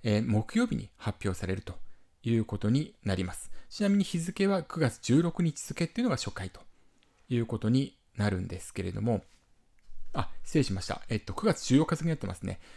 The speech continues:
えっと、アメリカのホームページは九月十六日付ってなってると思うんですが、えー、Twitter、まあ、今はXですけれども、そのポストによると九月十四日付になってますね。失礼しました。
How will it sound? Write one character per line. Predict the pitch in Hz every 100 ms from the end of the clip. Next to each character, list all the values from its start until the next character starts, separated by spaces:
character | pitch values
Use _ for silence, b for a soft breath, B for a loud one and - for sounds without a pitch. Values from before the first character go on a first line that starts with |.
| B B -
え | 127
っ | -
と、 | -
ア |
メ | 151
リ | 247
カ | 294
の | 277
ホ | 277
ー |
ム | 277
ペ | 294
ー | 269
ジ | -
は |
九 | - 135
月 | -
十 | 131
六 | 120 135
日 | 127
付 | - 135
っ |
て | -
な | 98
っ |
て | -
る | -
と | -
思 | 98 104
う |
ん | 101
で | 92
す | -
が、 | 113 113 98 B B -
え | 120 107 104 107 107 - - - 127 -
ー、 | _ _ _ _ _ _ _
Twitter、 | - - 175 - 156 139 -
ま | 110
あ、 |
今 | 127 107
は | 90
X | 107 - -
で | 87
す | 80 -
け |
れ | 101
ど | 110
も、 | 127
そ | - 185
の | 185
ポ | 240
ス | 226
ト | 220
に | 196 190
よ | 190
る |
と | 190 220
九 | -
月 | 110 -
十 | 120
四 | 117
日 | 120
付 | 117
に |
な | 113
っ |
て | 107
ま | 98
す |
ね。 | 110
失 | 101 -
礼 | 87
し | -
ま | 95
し |
た。 | -